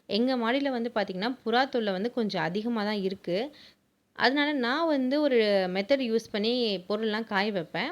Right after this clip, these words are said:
உங்களுக்கு அது பிடிச்சிருந்தா நீங்களும் ஃபாலோ பண்ணி பாருங்க. உங்க மாடியிலயும் இந்த மாதிரி புறா தொல்லை இருந்தா இது கண்டிப்பா யூஸ் ஆகும்.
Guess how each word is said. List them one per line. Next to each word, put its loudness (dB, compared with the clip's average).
உங்களுக்கு -2
அது 0
பிடிச்சிருந்தா -6
நீங்களும் -4
ஃபாலோ 0
பண்ணி -6
பாருங்க. -4
உங்க 2
மாடியிலயும் 0
இந்த 0
மாதிரி 0
புறா 0
தொல்லை 0
இருந்தா -2
இது -4
கண்டிப்பா -2
யூஸ் -4
ஆகும். -4